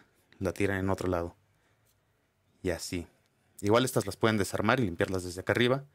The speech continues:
pero no es recomendable andarlas armando y desarmando a cada rato porque habría que lubricar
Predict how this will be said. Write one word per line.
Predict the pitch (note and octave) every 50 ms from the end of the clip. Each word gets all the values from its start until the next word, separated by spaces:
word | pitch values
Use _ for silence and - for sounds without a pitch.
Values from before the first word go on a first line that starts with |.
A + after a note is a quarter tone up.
| _ _ _ _ _ _ _ _ _ _ - - _ _ - _ - _ -
pero | - E3 D#3 D3 D3 E3 D#3+
no | C3+ A2+ A#2
es | A2+ A2+
recomendable | A2+ - G2 F2+ F2 F2 F#2+ F#2+ F#2+
andarlas | F#2 F#2 F#2 F#2 F2+ F2+ F2 F2 - - - _ _ _ _ _ -
armando | - G2 G2 G2+ G2+ G2
y |
desarmando | G2 F#2 - G2 G2 G2+ G2
a | G2
cada | - G#2 G2+
rato | G2+ G#2+ - - C3+
porque | C#3 - - G#2+ A2+ - - A2
habría | G#2 F#2+ G2 G2+ G2
que | - F#2+
lubricar | F#2 F2+ F2 F2 - - F#2 F2+